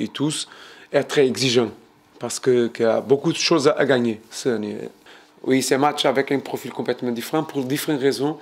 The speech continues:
C'est pas pour, pour le, le classement de l'adversaire, pour le, les cinq défaites qu'il vient,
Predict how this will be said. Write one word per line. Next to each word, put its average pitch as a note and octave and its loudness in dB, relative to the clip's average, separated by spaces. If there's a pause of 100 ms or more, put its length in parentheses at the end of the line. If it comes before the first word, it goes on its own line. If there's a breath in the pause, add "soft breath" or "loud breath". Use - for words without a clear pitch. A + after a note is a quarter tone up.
(160 loud breath)
C'est - -10
pas C#3 2
pour, D3 -4 (640 loud breath)
pour D3 -2
le, C#3+ 6
le C3+ 4
classement C#3 2
de B2 -4
l'adversaire, B2+ 2
pour B2 -4
le, A#2 0 (280 loud breath)
les B2 -4
cinq C#3+ -2
défaites C#3 -2
qu'il C3 -12
vient, D#3 2